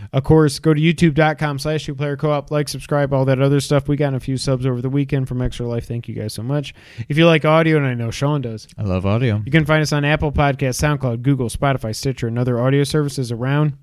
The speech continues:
Speaker 2: the multiverse.
Speaker 1: Even though it says globe. Thank you guys so much for being here. I knew this was gonna be a long episode. I'm shocked how much I like Death Stranding and how much I talked about it.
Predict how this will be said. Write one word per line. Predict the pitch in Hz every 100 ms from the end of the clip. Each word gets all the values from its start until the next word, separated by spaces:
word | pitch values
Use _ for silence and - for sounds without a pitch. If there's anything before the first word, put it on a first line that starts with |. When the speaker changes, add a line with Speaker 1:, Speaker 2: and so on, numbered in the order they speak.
| _ - - -
Speaker 2:
the | - 107 113
multiverse. | 104 104 113 113 95 85 - - - - _ _ _ -
Speaker 1:
Even | 123 120
though | 123
it | 117
says | 110 107
globe. | 107 101 95 _ - - - _ _
Thank | 185 180
you | 180
guys | 170 156
so | 156
much | 151 139
for | 143
being | 135 143
here. | 139 139
I | 147
knew | 170
this | 165 143
was | 151
gonna | 151
be | 147
a |
long | 143 143 139
episode. | 135 139 147 139 135 139 _ _ _
I'm | 156 147
shocked | 131 147 135 135
how | 135
much | 135
I | 135
like | 127 127 117
Death | 123 -
Stranding | 135 127 123
and | 120
how | 123
much | 123 127
I |
talked | 120 151 170
about | 131 110
it. | 110